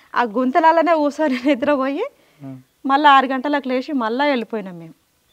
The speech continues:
Speaker 1: వెళ్ళిపోయి ఇంకా ఆయన వేరే పని మీద వెళ్ళిపోయిండు. మళ్ళీ నేను రామకృష్ణని మళ్ళీ contact చేసుకుని పోయినా.
Speaker 2: మ్మ్.
Speaker 1: మళ్ళీ నేను, నన్ను ఒక్కదాన్నే పంపించిండు. ఇంకా అప్పుడైతే నాకు ఇంకా full malaria, అసలు బస్సులో కూర్చున్న ఓపిక కూడా నాకు లేదు.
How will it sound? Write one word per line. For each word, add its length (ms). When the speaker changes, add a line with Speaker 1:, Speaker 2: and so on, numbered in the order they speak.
Speaker 1:
వెళ్ళిపోయి 460
ఇంకా 140
ఆయన 240
వేరే 240
పని 240
మీద 140
వెళ్ళిపోయిండు. 560
మళ్ళీ 260
నేను 260
రామకృష్ణని 540
మళ్ళీ 240
contact 440
చేసుకుని 400
పోయినా. 280
Speaker 2:
మ్మ్. 380
Speaker 1:
మళ్ళీ 360
నేను, 180
నన్ను 220
ఒక్కదాన్నే 420
పంపించిండు. 540
ఇంకా 140
అప్పుడైతే 380
నాకు 200
ఇంకా 140
full 640
malaria, 500
అసలు 260
బస్సులో 460
కూర్చున్న 340
ఓపిక 400
కూడా 220
నాకు 240
లేదు. 280